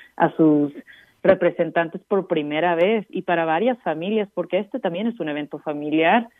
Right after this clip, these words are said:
este, es la primera vez que están en Denver y dentro del Capitolio. Entonces, a abogar,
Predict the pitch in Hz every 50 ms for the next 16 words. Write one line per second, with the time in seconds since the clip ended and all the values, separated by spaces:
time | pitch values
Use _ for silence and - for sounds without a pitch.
0 | _ _ _ _ _ - 165 170 165 - - 202 - - 196 214 240 233 233 202
1 | 185 185 180 185 196 190 202 214 214 - _ - - 196 175 - - 180 175 190
2 | 196 196 196 190 202 208 208 208 220 220 214 - - - 160 160 165 - 165 165
3 | 175 185 180 - 190 196 180 170 160 - 170 156 - 143 131 _ - 175 180 185
4 | 170 147 131 - _ _ _ _ _ - - 170 170 156 - _ _ _ _ -
5 | - 196 190 185 185 - - 147 147 139 139 143 160 208 226 233 240 240 233 233